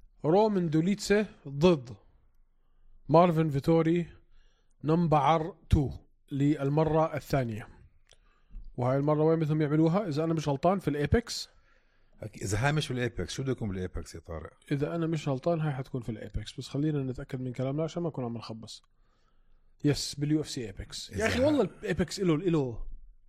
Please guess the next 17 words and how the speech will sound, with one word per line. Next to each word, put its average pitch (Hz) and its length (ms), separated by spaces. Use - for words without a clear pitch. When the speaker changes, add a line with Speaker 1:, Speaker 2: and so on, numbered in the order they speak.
Speaker 2:
أنا 139 80
اللي 135 120
بحكي - 300
هيك، - 240
مش - 120
أنت. - 200
Speaker 1:
بس 165 160
لا، 247 160
إله 233 100
لسته. 185 420
ب-، - 160
ب-، - 60
بتصير 247 280
تشتاق - 340
له 160 100
بعد 123 220
فترة. - 340